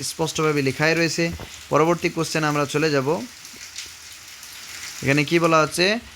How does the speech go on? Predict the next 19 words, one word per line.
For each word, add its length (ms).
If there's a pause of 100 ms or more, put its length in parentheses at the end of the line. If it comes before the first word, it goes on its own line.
(320)
"What 140
is 140
the 160
function 440
of 220
the 60
noun 360
ইয়া 200
মুআল্লিমু 680
in 180
this 140 (140)
phrase?" 260 (520)
ইয়া 220
মুআল্লিম 640 (380)
এর 140
এরাব 300
এখানে 340 (100)
কি 180
হবে? 300